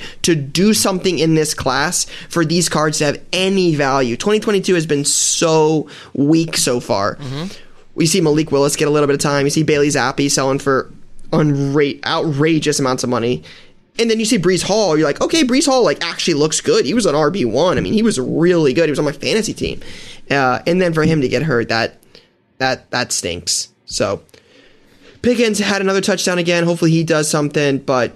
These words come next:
Speaker 1: you're gonna need somebody from twenty twenty-two to do something. This, this draft class has not really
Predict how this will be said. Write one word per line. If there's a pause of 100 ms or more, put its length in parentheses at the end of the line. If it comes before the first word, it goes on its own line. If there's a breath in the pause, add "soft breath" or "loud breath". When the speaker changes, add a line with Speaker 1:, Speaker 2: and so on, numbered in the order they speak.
(320 loud breath)
Speaker 1:
you're
gonna
need
somebody
from
twenty
twenty-two
to
do
something.
This,
this
draft
class
has
not (120)
really